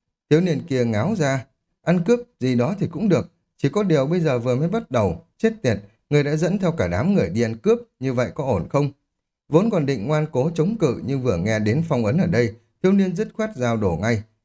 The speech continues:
"Hào hán không chịu thiệt thòi trước mắt, lần sau sẽ đòi lại danh dự."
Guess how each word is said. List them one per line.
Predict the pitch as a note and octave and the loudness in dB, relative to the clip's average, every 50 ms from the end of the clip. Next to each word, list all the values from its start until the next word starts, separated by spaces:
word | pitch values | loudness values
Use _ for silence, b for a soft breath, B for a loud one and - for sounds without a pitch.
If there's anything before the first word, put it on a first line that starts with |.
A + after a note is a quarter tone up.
| _ _ - | _ _ 0
"Hào | C#3 B2 B2 | 0 0 2
hán | B2 A#2+ D3 G3+ | 0 0 -2 0
không | G3+ A3 F#3+ G3 | 0 0 0 0
chịu | F3 C#3 A#2 - | 0 -2 -2 -2
thiệt | B2 G#2 G#2+ - | -4 -4 -2 0
thòi | A2 F#2 D#2+ | 0 0 0
trước | - - D#3 E3 | 0 0 -2 0
mắt, | F3+ G3 A3 A3+ A3 _ _ _ _ | 0 0 -2 -2 -4 _ _ _ _
lần | B2+ C3+ C3+ C3+ | 0 0 0 0
sau | B2+ - E3 E3 | 0 0 0 0
sẽ | E3 G3+ F3+ | 0 0 0
đòi | - A#2+ F#2+ F2 | 0 0 0 0
lại | F2 F#2 F#2 - | 0 -2 -4 -2
danh | - B2 A#2+ A#2 G#2 | 0 0 0 2 2
dự." | A#2 A#2+ A2 | 2 0 0